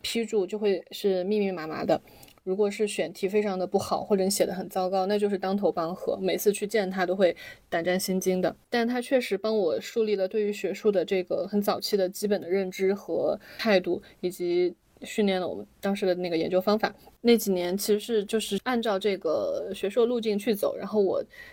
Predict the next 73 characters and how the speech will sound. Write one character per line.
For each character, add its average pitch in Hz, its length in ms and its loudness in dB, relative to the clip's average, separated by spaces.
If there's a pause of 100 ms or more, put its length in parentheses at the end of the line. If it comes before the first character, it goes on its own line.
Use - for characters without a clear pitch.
(540)
他， 240 220 2
他 262 180 -6
老 233 180 2
是 208 120 -10
会 220 100 0
骂 226 200 0
我 185 40 4
们 170 140 -6
不 202 100 -2
读 196 160 2
书， 190 320 0 (140)
我 185 200 0 (380)
去 208 160 -4
做 208 160 2
学 202 160 -2
术 202 100 0
这 202 140 2
条 180 160 -2
路， 180 140 2
其 190 200 -8
实 196 300 4 (140)
也 180 160 2
是 - 160 -4
在 208 200 2 (160)
往 180 220 0
他 214 160 -2
的 208 80 4
那 202 100 2
个 196 80 0
期 240 200 0
待 247 80 2
的 214 80 2
方 247 120 -2
向 262 160 2
走。 - 160 -6 (140)
但 247 180 -2
到 247 200 0
了 190 240 2
研 190 180 -2
二 247 140 2
那 240 100 2
个 220 100 0
时 214 140 -4
候， 180 160 0
其 196 160 -6
实 202 220 2
是， 190 400 0
也 185 260 -2
是 240 140 -2
一 233 40 2
个 214 80 4
抉 190 160 0
择 208 140 -2
的 214 80 0
关 254 180 0
头 254 140 -2
了， - 160 -6 (100)
然 208 140 -4
后 226 80 0
跟 226 140 2
他 233 100 0
深 240 220 0
聊 185 160 0
了 175 120 -2
一 175 80 -4
次。 - 300 -4 (540)
他 262 140 -4
那 285 120 2
个 269 80 0
时 - 80 -6
候 196 100 2
就 202 160 0
是， 185 320 0